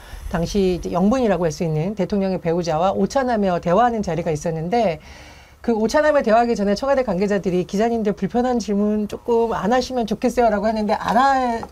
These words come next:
기자들이 아니지 않습니까? 그래서 "아, 우리는 하겠다"라는 말을 그냥 안 하고 있다가 점심을 먹으면서 불편한 질문을 <laughs> 대통령의 배우자에게 계속한 거예요.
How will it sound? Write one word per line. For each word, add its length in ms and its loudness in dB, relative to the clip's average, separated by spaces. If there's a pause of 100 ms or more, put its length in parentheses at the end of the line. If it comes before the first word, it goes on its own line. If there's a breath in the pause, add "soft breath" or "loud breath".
(140)
기자들이 380 2
아니지 280 2
않습니까? 580 0 (240 loud breath)
그래서 680 4 (560 loud breath)
"아, 160 4
우리는 480 2
하겠다"라는 760 2
말을 220 2
그냥 180 0
안 140 2
하고 200 2
있다가 560 2 (540 soft breath)
점심을 440 2
먹으면서 520 2
불편한 460 2
질문을 640 0 (180 loud breath)
<laughs> 120 -20
대통령의 600 2
배우자에게 520 2
계속한 480 2
거예요. 800 2